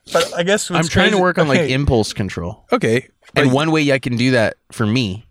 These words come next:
Speaker 1: Yeah.
Speaker 2: like, okay, the way I quit smoking cigarettes
Speaker 1: Mm-hmm.
Speaker 2: was I just, like,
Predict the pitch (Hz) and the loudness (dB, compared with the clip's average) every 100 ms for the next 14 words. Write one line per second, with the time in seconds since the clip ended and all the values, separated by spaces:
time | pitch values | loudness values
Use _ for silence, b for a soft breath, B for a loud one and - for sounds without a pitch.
0 | - 113 101 82 123 - 131 143 104 110 | -6 -2 -2 0 -2 -2 -2 0 0 2
1 | 123 151 139 - 135 113 120 113 104 98 | 2 2 -2 -2 -4 -2 -2 -2 -2 -2
2 | 110 98 87 - - - 113 113 101 101 | -2 -2 -4 -6 -12 -8 -4 -2 0 -2
3 | 92 - 95 | -2 -2 -2